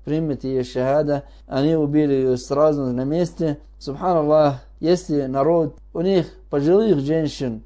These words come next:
такие вещи они делают. Как и сказать про молодые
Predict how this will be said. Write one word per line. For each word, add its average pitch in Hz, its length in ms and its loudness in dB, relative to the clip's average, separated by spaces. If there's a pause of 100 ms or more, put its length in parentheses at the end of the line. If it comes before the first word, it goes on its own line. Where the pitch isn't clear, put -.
(160)
такие 151 260 -2
вещи 151 300 -2
они 131 220 0
делают. 135 520 2 (100)
Как 165 220 -2
и - 20 -12
сказать 156 440 0
про 147 120 -2
молодые 147 680 0